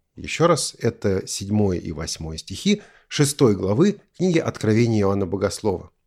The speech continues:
«И когда он снял четвёртую печать, я слышал голос четвёртого животного, говорящий:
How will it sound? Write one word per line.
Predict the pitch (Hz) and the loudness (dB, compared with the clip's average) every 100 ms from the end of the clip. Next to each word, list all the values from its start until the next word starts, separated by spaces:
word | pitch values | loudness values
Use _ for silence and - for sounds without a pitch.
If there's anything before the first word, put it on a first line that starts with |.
| _ _ _ _ - - - | _ _ _ _ -20 -20 -6
«И | 131 | 4
когда | 160 165 214 | 6 8 6
он | 202 | 6
снял | - 147 170 180 | 2 4 6 6
четвёртую | - 135 - 135 208 208 113 | 4 0 2 4 4 4 2
печать, | 104 95 - 73 - - _ _ - _ | 2 -2 0 -2 -2 -12 _ _ -20 _
я | 90 160 208 | 2 4 4
слышал | - 190 175 156 139 | 4 2 2 2 2
голос | 139 185 170 - - - | 6 6 6 4 -4 -6
четвёртого | - 156 - 131 156 139 139 127 | 0 0 2 4 4 4 4 4
животного, | 117 139 160 143 98 85 85 | 4 4 6 4 2 -4 -2
говорящий: | 85 104 135 135 - - 123 - | 0 4 6 4 4 2 2 0